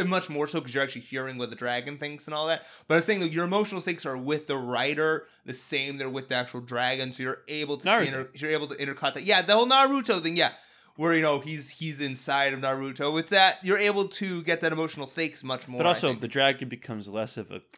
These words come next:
Speaker 2: pet and more of a partner.
Speaker 1: Yeah,
Speaker 2: And they
Speaker 1: exactly.
Speaker 2: become a,
Speaker 1: These,
Speaker 2: a
Speaker 1: like,
Speaker 2: member of the
Speaker 1: you
Speaker 2: group.
Speaker 1: know, I, I, I have
Speaker 2: Not a
Speaker 1: more
Speaker 2: weapon anymore.
Speaker 1: Yeah, I feel like Pikachu, I have more emotional stakes, even though he only says Pika Pika, 'cause I
Speaker 2: Yeah, because he's not a
Speaker 1: understand
Speaker 2: weapon, he's a friend.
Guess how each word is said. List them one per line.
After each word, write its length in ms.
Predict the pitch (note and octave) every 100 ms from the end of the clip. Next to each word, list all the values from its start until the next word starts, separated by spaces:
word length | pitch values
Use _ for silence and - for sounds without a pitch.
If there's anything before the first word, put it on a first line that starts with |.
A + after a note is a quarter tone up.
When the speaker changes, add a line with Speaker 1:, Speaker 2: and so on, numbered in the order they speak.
| _
Speaker 2:
pet 420 | - B2 A2+ G2 -
and 160 | G#2 G2
more 220 | G2+ G#2
of 100 | F#2+
a 80 | F2+
partner. 540 | - G#2+ - - - _ _ C#3
Speaker 1:
Yeah, 180 | F3 A3
Speaker 2:
And 40 |
they 20 | F#3+
Speaker 1:
exactly. 460 | F#3+ G#3+ A3+ A#3 D#3
Speaker 2:
become 300 | A2 C3 A#2
a, 40 |
Speaker 1:
These, 200 | G3+ B3
Speaker 2:
a 60 | A2+
Speaker 1:
like, 140 | B3+
Speaker 2:
member 280 | C3+ D3 C#3+
of 140 | B2 G#2+
the 80 |
Speaker 1:
you 180 | A2+ G3+
Speaker 2:
group. 20 |
Speaker 1:
know, 220 | A3 A3 -
I, 180 | G3 G#3+ G3
I, 180 | G3 -
I 120 | G3+
have 200 | C#4 C4
Speaker 2:
Not 220 | F#3 D#3+ D#3+
a 20 |
Speaker 1:
more 80 | C3
Speaker 2:
weapon 320 | D3 B2+ G#2
anymore. 240 | F2+ F2+
Speaker 1:
Yeah, 140 | G3+ G#3+
I 80 | F#3+
feel 180 | B3+ C4+
like 200 | G#3+ - _ -
Pikachu, 720 | - A3+ F#3+ - - A#2+ -
I 80 | B2+
have 100 | C#3
more 140 | D#3
emotional 400 | D3+ D3 C#3+ C3
stakes, 340 | B2 - D3 C#3
even 120 | C#3
though 60 | C#3+
he 60 |
only 220 | C3+ C#3+
says 160 | C3+ A#2+
Pika 360 | - G#2+ C3+ B2+
Pika, 380 | F3 E3+ A#2
'cause 140 | - B2
I 100 | C3 - E3
Speaker 2:
Yeah, 80 | G3+
because 200 | D#3 C#3
he's 100 | D#3+
not 60 | F3+
a 40 | E3
Speaker 1:
understand 60 |
Speaker 2:
weapon, 280 | D#3+ F#3+ D3
he's 120 | A2+
a 60 | G#2+
friend. 580 | - - D3+ A#2 F2+